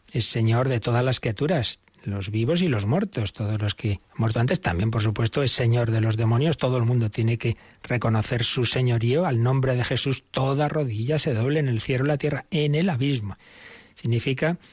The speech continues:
el participar Jesús de esa situación de muerte. No solo es que se murió y resucitó, no, sino que gustó la muerte, estuvo en esa situación, ese tiempo, desde el Viernes Santo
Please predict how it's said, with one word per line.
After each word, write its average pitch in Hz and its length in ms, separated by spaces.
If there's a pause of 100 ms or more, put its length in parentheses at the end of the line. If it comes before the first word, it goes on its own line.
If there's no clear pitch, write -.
(220)
el 120 200
participar 117 680
Jesús 190 400
de 139 80
esa 113 180
situación 120 680
de 107 80
muerte. 143 420
No 131 140
solo 113 300
es 113 80
que 123 100
se 120 100
murió 120 340
y 117 40
resucitó, 113 520
no, 135 180 (320)
sino 107 300
que 127 80
gustó 117 400
la 120 100
muerte, 135 360
estuvo 120 280
en 110 80
esa 110 180
situación, 139 560
ese 120 220
tiempo, 139 440
desde 113 260
el 107 80
Viernes 113 380
Santo 123 440